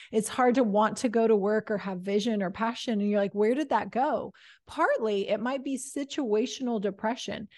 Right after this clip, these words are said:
It doesn't mean that you have biological genetic depression, but you may have situational. And so the keys he's about to give us on how to unlock that mindset are huge,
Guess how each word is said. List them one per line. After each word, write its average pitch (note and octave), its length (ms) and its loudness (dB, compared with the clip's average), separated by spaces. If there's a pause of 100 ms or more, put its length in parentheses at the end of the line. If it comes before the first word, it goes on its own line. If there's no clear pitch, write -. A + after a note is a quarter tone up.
(160)
It A3 100 -2
doesn't B3 320 2
mean C#4 200 2
that C4 140 4
you A#3 120 4
have A3 340 2
biological A3 1000 2
genetic G3+ 520 -4
depression, B3+ 540 -2
but A3+ 140 -2
you A#3+ 120 -2
may A#3+ 200 0
have D4 160 -4
situational. G#3+ 1040 0 (260)
And A3+ 160 4
so B3 220 4
the G#3+ 240 2
keys F4+ 260 2
he's C#4+ 220 2
about A3 360 2
to G#3+ 80 -2
give C4+ 280 0
us G#3 240 0
on G3+ 120 -2
how A#3+ 280 -2
to A#3+ 160 0
unlock A#3 540 -2
that G#3 200 -4
mindset G3 800 -2 (240)
are A3 140 2
huge, C#4+ 1000 4